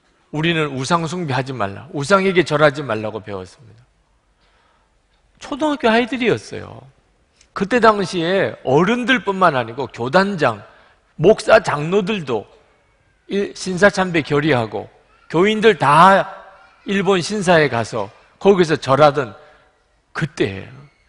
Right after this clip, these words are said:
완전히 교회가 영적으로 죽은 때지요. 그래도 옷을 더럽히지 않은 자가 있다는 거예요. 야월교회를 갔을 때입니다.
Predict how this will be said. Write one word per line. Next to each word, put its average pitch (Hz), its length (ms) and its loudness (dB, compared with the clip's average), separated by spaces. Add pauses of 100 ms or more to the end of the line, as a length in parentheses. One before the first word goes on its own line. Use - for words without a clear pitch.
(640)
완전히 180 400 0
교회가 175 380 4
영적으로 165 460 0
죽은 180 340 -6
때지요. 104 480 -10 (1200)
그래도 123 760 -2 (300)
옷을 196 420 -4
더럽히지 156 640 -8
않은 131 300 -8
자가 127 600 -4 (260)
있다는 - 400 -6
거예요. 104 380 -14 (2750)
야월교회를 147 720 2
갔을 123 260 -4
때입니다. 110 600 -10